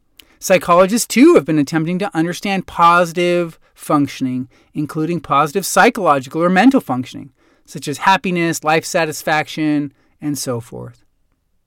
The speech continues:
Psychologists have also, in the last half century or so, been increasingly studying the psychology of religion and spirituality, including the positive mental aspects of organized religion and a more spiritual,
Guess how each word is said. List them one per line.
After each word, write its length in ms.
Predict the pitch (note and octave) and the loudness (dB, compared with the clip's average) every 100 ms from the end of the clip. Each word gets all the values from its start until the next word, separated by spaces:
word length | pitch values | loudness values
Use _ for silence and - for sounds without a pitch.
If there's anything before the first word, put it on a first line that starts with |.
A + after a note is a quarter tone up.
| _ _ _ _ _ _ _ _ _ _ - | _ _ _ _ _ _ _ _ _ _ -4
Psychologists 560 | - F#3 G3 F3+ E3+ E3 E3+ - - | -2 4 4 2 -4 -4 -4 -8 -4
have 180 | D#3+ D#3 | -2 4
also, 460 | E3 G3 - G#3 | 6 6 4 4
in 60 | F#3 | 4
the 80 | D#3+ | 2
last 340 | E3 E3+ - - - | 2 0 -4 -16 0
half 240 | F3+ E3 | 2 2
century 420 | - G3 F#3+ G3+ | 0 0 0 -4
or 60 | F3+ | -4
so, 280 | - F#3+ F#3+ | 2 4 4
been 240 | E3 C#3 - _ - | 2 -2 -4 _ -8
increasingly 800 | F3 - F3 F3+ - G#3 G#3 A3+ | -6 -6 -4 -4 -2 -2 -2 -2
studying 460 | - D3 C#3+ F3 | 0 0 0 -2
the 80 | F3+ | -2
psychology 640 | - D#3+ - C#3 D3+ D#3 | -4 -4 -2 -2 -2 -4
of 80 | E3+ | -4
religion 360 | D3 C#3 C3 D#3 | -2 -4 -4 -8
and 100 | D#3+ | -6
spirituality, 760 | - F3+ F#3+ F3+ A3+ F3+ G#2 _ _ _ _ _ | -6 -6 0 4 4 2 -10 _ _ _ _ _
including 500 | F#3 - G3 G3 F#3 | -8 -2 0 0 0
the 120 | E3 | -4
positive 680 | - - F3+ F#3+ G3 F#3+ F3 | -8 2 6 6 4 2 0
mental 380 | F3 F3+ F#3 F3+ | 0 0 -2 -2
aspects 680 | D3+ D#3 - D#3 D3+ C#3+ - | -2 -2 -2 -2 -2 -6 -10
of 200 | E3 D3+ | -12 -6
organized 540 | D3+ C#3+ D3+ C#3 C3 | -6 -4 -4 -4 -6
religion 560 | C#3+ F#3 F3+ F3 E3+ D#3+ - - | -4 -2 -2 -4 -4 -8 -18 -12
and 160 | E3 | -6
a 60 | E3 | -2
more 160 | D3+ | -2
spiritual, 800 | C3+ - F#3 F3+ E3 F#3 F3 E3 | -4 -4 -2 -2 -2 -4 -2 -4